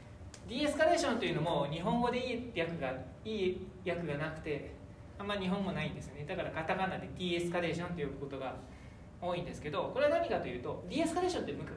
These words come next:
もともとはですね、あの、戦争とか内戦とか起こってる、そういう、その戦ってる地域で、あの、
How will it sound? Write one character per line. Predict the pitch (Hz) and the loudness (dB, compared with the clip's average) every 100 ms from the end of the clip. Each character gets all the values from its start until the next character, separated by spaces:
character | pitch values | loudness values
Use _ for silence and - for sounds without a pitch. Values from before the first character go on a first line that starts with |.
| - | -6
も | 175 | 0
と | 320 | 2
も | 359 | 4
と | 370 | 6
は | |
で | - | 4
す | - 143 | 0 -6
ね、 | 135 - - - - - - - - - | -8 -10 -14 -16 -16 -16 -16 -16 -14 -6
あ | 147 | -2
の、 | 147 143 180 - - - - - - - - - - - - - - - - | 0 0 -4 -8 -12 -14 -14 -14 -14 -14 -16 -14 -14 -14 -14 -14 -16 -16 -12
戦 | - 254 311 | -2 2 2
争 | 311 311 | 4 4
と | 339 | 2
か | - - - - - - - - - - - - - - | 0 -4 -10 -14 -16 -16 -14 -14 -14 -16 -16 -14 -14 -4
内 | 196 233 | 2 4
戦 | 262 269 | 4 2
と | 269 | 2
か | 196 131 | 2 2
起 | - | 0
こ | 180 | 0
っ | |
て | 170 | -2
る、 | 139 | -2
そ | 202 | 0
う | 202 | 4
い | 190 196 | 4 2
う、 | - - | -2 -10
そ | - | -10
の | 147 | -8
戦 | - 214 | -4 -2
っ | 247 247 | 0 0
て | |
る | 240 | -2
地 | 233 233 | -2 -4
域 | - | -2
で、 | 135 - - - - - - - - - - - - - - | -4 -4 -8 -12 -16 -16 -16 -16 -16 -16 -14 -14 -16 -16 -8
あ | 160 | -6
の、 | 147 131 - | -4 -4 -6